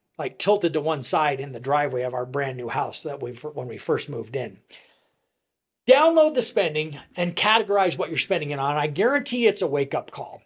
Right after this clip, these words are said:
I guarantee you that the first thing you're gonna recognize is that you're spending money that you didn't realize you were spending. You've probably been subscribed to streaming services and subscription services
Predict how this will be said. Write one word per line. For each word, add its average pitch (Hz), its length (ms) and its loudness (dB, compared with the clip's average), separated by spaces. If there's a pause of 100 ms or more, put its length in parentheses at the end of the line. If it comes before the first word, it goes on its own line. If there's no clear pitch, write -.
I 156 120 -2
guarantee 226 640 2
you 185 60 8
that 165 180 -2
the 143 80 -2
first 196 280 2
thing 202 140 -2
you're 180 100 2
gonna 165 220 0
recognize 165 720 0
is 139 260 -2
that 143 160 0
you're 156 120 -2
spending 226 420 2
money 196 240 2
that 170 180 0
you 151 80 -8
didn't 170 240 -6
realize 180 360 2
you 190 80 -2
were 196 100 4
spending. 131 480 -6 (340)
You've - 220 -12
probably 220 640 0
been 185 260 2
subscribed 180 920 2
to 143 500 2
streaming 208 500 0
services 190 640 2
and 151 140 -2
subscription 208 600 0
services 156 680 0